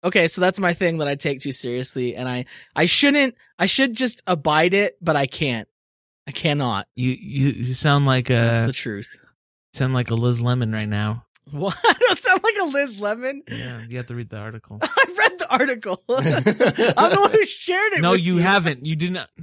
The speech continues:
Speaker 2: I'm sure you've read it, but have you read it with your heart?
Speaker 1: Oh my gosh. I read it with my eyes.
Speaker 2: Okay, I'm
Speaker 1: Thank
Speaker 2: done.
Speaker 1: you very much.
Speaker 2: <laughs>
Speaker 1: Next.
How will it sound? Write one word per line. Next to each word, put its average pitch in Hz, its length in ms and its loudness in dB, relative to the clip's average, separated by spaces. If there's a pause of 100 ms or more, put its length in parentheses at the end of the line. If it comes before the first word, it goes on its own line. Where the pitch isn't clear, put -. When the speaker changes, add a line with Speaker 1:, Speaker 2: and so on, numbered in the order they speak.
(100)
Speaker 2:
I'm 175 180 0
sure 233 240 2
you've 180 340 2
read 160 160 4
it, 123 140 2
but 120 240 0
have 120 220 -6
you 117 140 2
read 113 200 2
it 117 80 0
with 113 180 -2
your 107 120 -6
heart? 113 400 -4 (320)
Speaker 1:
Oh 156 200 2
my 143 220 0
gosh. 131 680 -2 (320)
I 123 60 -4
read 160 160 4
it 180 40 6
with 175 200 4
my 156 220 2
eyes. 123 580 2
Speaker 2:
Okay, - 140 -12
I'm 98 140 -12
Speaker 1:
Thank 139 180 0
Speaker 2:
done. 139 80 -4
Speaker 1:
you 139 40 -2
very 135 300 -2
much. 127 320 -4 (340)
Speaker 2:
<laughs> - 300 -20
Speaker 1:
Next. - 680 2